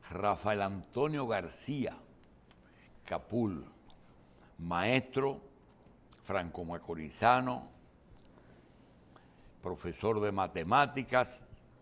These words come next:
y un gran revolucionario activista en su época. Fue esposo de Consuelo Despradel.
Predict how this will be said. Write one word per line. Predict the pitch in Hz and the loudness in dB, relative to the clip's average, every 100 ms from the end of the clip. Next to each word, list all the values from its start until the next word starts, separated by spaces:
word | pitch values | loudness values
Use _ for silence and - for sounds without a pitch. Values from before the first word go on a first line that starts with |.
| - - - - - - - - - - - - - | -20 -20 -20 -20 -20 -20 -20 -20 -20 -20 -20 -20 -18
y | - 110 | -8 -4
un | 123 123 | -4 -4
gran | 101 110 127 135 139 131 - - - - - - - - | 0 8 10 8 4 -6 -14 -20 -20 -20 -20 -4 -2 0
revolucionario | 110 110 135 131 123 113 110 117 - - - 104 113 127 127 120 110 - - - - - - - - - - - - - - - - - - - - - - | 6 10 12 10 6 2 -2 -4 -6 -20 -16 -2 4 4 4 4 2 -2 -16 -20 -20 -20 -20 -20 -20 -20 -20 -10 -10 -10 -16 -20 -20 -20 -20 -18 -14 -14 -4
activista | - 95 - 98 92 120 123 - 104 | -2 -2 -4 -4 0 4 2 2 0
en | 90 | 0
su | - 85 | -2 0
época. | 82 - - - - - - - - - - - - - - | 2 0 -10 -16 -20 -20 -20 -20 -20 -20 -20 -20 -20 -20 -20
Fue | - 123 | 0 2
esposo | - - 139 147 - 143 139 - - - - - | 2 0 2 2 2 0 0 -4 -16 -20 -20 -18
de | 85 101 95 | -6 -4 -2
Consuelo | 104 85 - 120 135 123 110 | -4 -6 0 4 6 4 2
Despradel. | - 92 78 76 67 - | 0 -2 -2 -2 -8 -12